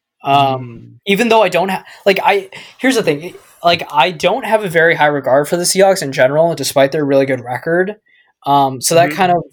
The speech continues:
Speaker 1: that game kind of, like, reinforced that. So maybe, you know, I'm kind of, you know, going both ways, saying the Seahawks aren't good, but they're good enough that it was a big enough upset. But the Giants literally came in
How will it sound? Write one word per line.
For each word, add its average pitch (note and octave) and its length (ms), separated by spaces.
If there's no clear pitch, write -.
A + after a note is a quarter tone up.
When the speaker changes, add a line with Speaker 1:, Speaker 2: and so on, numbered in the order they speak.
Speaker 1:
that D3+ 160
game F3 180
kind D#3+ 180
of, C#3 100
like, C3 160
reinforced C#3 640
that. F3 220
So D3 100
maybe, C3+ 560
you C#3 100
know, B2+ 40
I'm C3 100
kind C#3 200
of, B2+ 200
you C3 120
know, - 100
going C#3+ 240
both C3+ 240
ways, C3+ 300
saying C#3+ 140
the C3+ 60
Seahawks C#3 440
aren't D3 260
good, D#3+ 260
but C3 120
they're C3 100
good C#3 160
enough C3 260
that B2+ 120
it B2+ 40
was B2 100
a A#2 60
big A#2 180
enough B2+ 220
upset. F#3+ 440
But E3 120
the D#3+ 80
Giants G3 400
literally F#3+ 480
came D#3 340
in C3+ 420